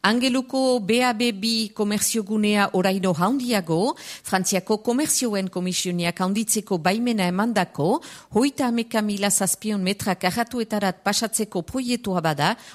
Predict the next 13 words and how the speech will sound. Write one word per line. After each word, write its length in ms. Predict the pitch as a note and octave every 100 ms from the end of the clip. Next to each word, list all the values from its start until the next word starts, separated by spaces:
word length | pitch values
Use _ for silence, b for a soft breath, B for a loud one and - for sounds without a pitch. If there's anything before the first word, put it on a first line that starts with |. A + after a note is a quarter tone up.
| -
orai 260 | F#3 G#3
baino 380 | E3+ D#3+ F3 A#3 - F3+
hamairu 460 | F#3+ A3 A#3 A3+
mila 320 | G3 G3 D4
gehiago. 640 | G3+ A#3 C#4 A#3 E3+ C#3 A#2+ _ B B B B B G#3
Nundik 360 | C#4+ D4 D#4 C4+
nora 380 | D4 D4+ C#4+
Siberotar 680 | A#3+ - A3+ A#3 A#3 B3+ B3 A#3 A3+ G#3
jantza 380 | A3+ A#3+ A#3+ B3
maisuen 500 | A3+ A3+ - A#3 A3+
istorioak 840 | A3 - D4+ D4 C4+ A3+ G#3+ A#3 A#3
hemezortzigarren 1080 | G#3 G#3 A3+ G#3+ - A3 G3 G3 G3 A3 G3
mendean, 680 | G3+ A#3+ G3+ D3+ G3 A#3+